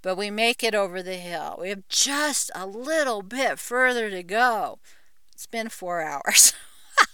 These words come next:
No water, no food, sunburned. It's just been a really bad time. As a side note,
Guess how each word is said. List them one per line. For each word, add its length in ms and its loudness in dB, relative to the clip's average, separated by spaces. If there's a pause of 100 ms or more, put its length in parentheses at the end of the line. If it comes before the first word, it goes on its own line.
(840)
No 200 6
water, 600 6
no 240 2
food, 680 -4
sunburned. 920 -4
It's 300 -6
just 280 -6
been 260 -6
a 160 -6
really 460 -6
bad 680 -8
time. 300 -8 (400)
As 220 -10
a 60 -12
side 380 -2
note, 400 -8